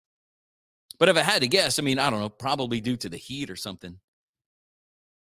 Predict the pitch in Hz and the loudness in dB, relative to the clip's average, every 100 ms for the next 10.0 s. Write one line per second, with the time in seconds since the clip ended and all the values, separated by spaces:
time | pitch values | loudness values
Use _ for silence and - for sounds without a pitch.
0 | _ 120 104 110 131 110 - _ _ _ | _ -12 0 0 0 -6 -8 _ _ _
1 | _ _ _ 120 135 123 160 160 151 156 | _ _ _ -4 -4 -2 -6 -2 -2 0
2 | 170 143 - 165 - 156 - 131 135 139 | 0 0 0 -2 2 0 2 0 2 2
3 | 156 175 170 175 180 190 180 _ _ _ | 0 0 -2 0 0 -2 -8 _ _ _
4 | _ _ _ _ 170 247 330 294 294 220 | _ _ _ _ 6 8 8 6 4 0
5 | - 226 220 - 220 208 202 160 - 175 | 4 6 4 6 4 6 4 2 0 0
6 | 175 165 135 - - - _ 160 170 165 | 2 2 0 -6 -10 -20 _ 4 4 6
7 | 156 143 120 - 127 - 82 - _ _ | 4 4 2 2 2 0 -12 -12 _ _
8 | _ 139 156 - 139 - 170 156 170 156 | _ 0 0 0 -2 0 0 0 0 2
9 | 156 139 127 123 120 120 104 101 98 85 | 2 2 2 0 0 -2 -2 -4 -6 -10